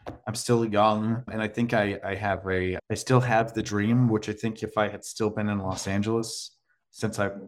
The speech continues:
was there last time, twenty years ago, I think that dream would have burst. I would have been back here probably pretty sad, maybe, because I hadn't developed any of these other,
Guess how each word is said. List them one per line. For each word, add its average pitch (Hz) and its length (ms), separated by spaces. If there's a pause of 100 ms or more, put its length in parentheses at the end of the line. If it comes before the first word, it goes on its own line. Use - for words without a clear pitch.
was 98 180
there 95 160
last 95 280
time, 127 180
twenty 110 240
years 101 160
ago, 127 320
I 107 80
think 107 160
that 95 140
dream 95 200
would 92 80
have 92 120
burst. 95 320
I 95 80
would 92 140
have - 100
been 92 260
back 92 240
here 92 380 (400)
probably 98 440
pretty - 300
sad, 80 440 (160)
maybe, 85 380 (220)
because 117 220
I 120 40
hadn't 131 280
developed 127 420
any 92 160
of 87 80
these 87 220
other, 85 440